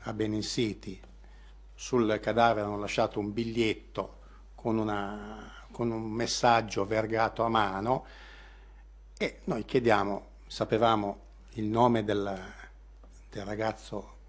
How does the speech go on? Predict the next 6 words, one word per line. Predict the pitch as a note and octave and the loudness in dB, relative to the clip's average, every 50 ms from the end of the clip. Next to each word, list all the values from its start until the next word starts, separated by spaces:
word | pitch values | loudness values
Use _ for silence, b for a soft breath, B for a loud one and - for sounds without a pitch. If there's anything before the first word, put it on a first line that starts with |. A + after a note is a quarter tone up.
| - - - | -20 -20 -18
ucciso, | - - - - C#3 C#3 D#3+ F3 C#3+ C#3 A2 G2 | -8 -4 -2 0 2 2 2 2 4 4 2 2
sapevamo | F#2+ - A2+ G#2+ - A2+ G#2+ G#2+ A2 A2 A2 G#2+ G#2 G2+ G2 F#2+ - - - - - - - - | 2 -4 -6 -6 -6 -6 -4 -2 -2 -2 -2 -4 -4 -6 -8 -10 -14 -16 -20 -20 -20 -20 -18 -14
la | A2+ G2+ | -14 -8
città, | - - C3 A#2 - - C3 B2+ B2+ B2+ A#2+ | -6 -6 -8 -8 -2 2 4 4 4 4 2
sapevamo, | - - G#2+ - - A2 G#2+ G#2+ G#2+ A2 G#2+ G#2 G2+ - - b b b b b b b b b b b b - | -2 -6 -8 -6 -6 -6 -4 -4 -4 -4 -6 -8 -10 -12 -16 b b b b b b b b b b b b -14
eh, | - C3 A#2+ G#2+ A2+ A2+ A#2 A#2 A#2+ | -12 -12 -10 -10 -12 -14 -14 -16 -18